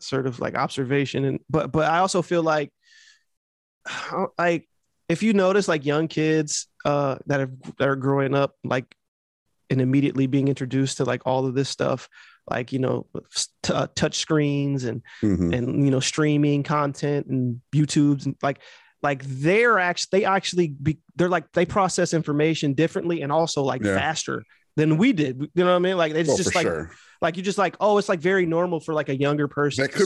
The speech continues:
Speaker 2: be,
Speaker 1: sort of
Speaker 2: though, just purely because of the delivery systems. It's not like
Speaker 1: Right.
Speaker 2: they're any more advanced than us. If we had been introduced touch screens and
Speaker 1: Yeah, I'm, yeah, I'm not
Speaker 2: SpongeBob
Speaker 1: sugge-
Speaker 2: SquarePants, yeah.
Speaker 1: I'm not suggesting, like, there's, like, an inherent advancement, but I do think that, you know, like, what they say about, like, you know, synapses forming and shit, especially when you're young.
Speaker 2: Mm-hmm.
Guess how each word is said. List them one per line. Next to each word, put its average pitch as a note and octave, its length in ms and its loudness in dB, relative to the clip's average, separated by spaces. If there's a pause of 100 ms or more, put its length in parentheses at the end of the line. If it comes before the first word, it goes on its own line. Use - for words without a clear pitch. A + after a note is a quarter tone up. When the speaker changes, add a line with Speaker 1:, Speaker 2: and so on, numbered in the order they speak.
Speaker 2:
be, D3 60 2
Speaker 1:
sort - 20 -
of A#2+ 60 2
Speaker 2:
though, A2 120 2
just - 520 -2
purely G#2+ 400 2
because F#2 600 -2
of E2+ 160 -2
the F#2 60 0
delivery F2 440 0
systems. D#2+ 640 -6
It's F#2+ 140 -2
not A#2+ 140 2
like G2+ 100 0
Speaker 1:
Right. G#2 100 2
Speaker 2:
they're G#2 80 -2
any G2+ 140 -4
more G2+ 160 2
advanced F#2 400 -4
than F2 120 0
us. F2+ 220 -2
If F#2+ 140 -2
we A#2 100 4
had G2+ 80 0
been G2 140 0
introduced F#2+ 440 -4
touch F#2+ 200 -4
screens F#2+ 460 -2
and D#4 100 4
Speaker 1:
Yeah, G#3 340 2
I'm, B3 140 -2
yeah, C4 200 2
I'm G#3 60 -2
not B3 140 0
Speaker 2:
SpongeBob G3 120 -2
Speaker 1:
sugge- G3+ 260 0
Speaker 2:
SquarePants, F#2 360 -4
yeah. G2 160 2
Speaker 1:
I'm G3+ 80 0
not A#3+ 160 0
suggesting, G3 540 0
like, D#3 220 -2
there's, E3+ 200 -2
like, D#3+ 180 0
an D3+ 80 -4
inherent D3 580 0
advancement, D3 600 -2
but D#3 80 0
I D#3+ 120 2
do F#3+ 160 -2
think F3 220 -2
that, F3+ 100 -2
you E3+ 100 4
know, D#3 100 4
like, D3 220 0
what E3 140 -4
they D#3+ 60 0
say E3+ 200 0
about, D3 240 0
like, C#3+ 180 -2
you D3 60 -2
know, C#3+ 120 2
synapses D#3 600 0
forming D#3+ 340 0
and D#3+ 80 -4
shit, E3+ 140 0
especially E3+ 340 0
when E3 140 4
you're D#3 80 2
young. D#3 320 2
Speaker 2:
Mm-hmm. F2 120 -8